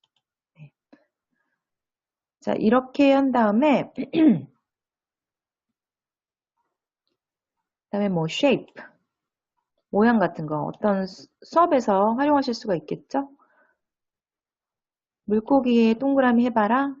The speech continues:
뭐 이런 거 하실 수가 있을 것 같아요. 음, 자, 이런 기능들을 이렇게 작업한 거를 삭제를 안 하면은 다음에 책을 오픈했을 때 이 부분이 떠요.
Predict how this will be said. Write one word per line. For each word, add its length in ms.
뭐 120
이런 260
거 160
하실 200
수가 240
있을 180
것 100
같아요. 560
음, 800
자, 100
이런 380
기능들을 1120
이렇게 520
작업한 500
거를 520
삭제를 380
안 140
하면은 400
다음에 360
책을 380
오픈했을 540
때 160
이 60
부분이 480
떠요. 400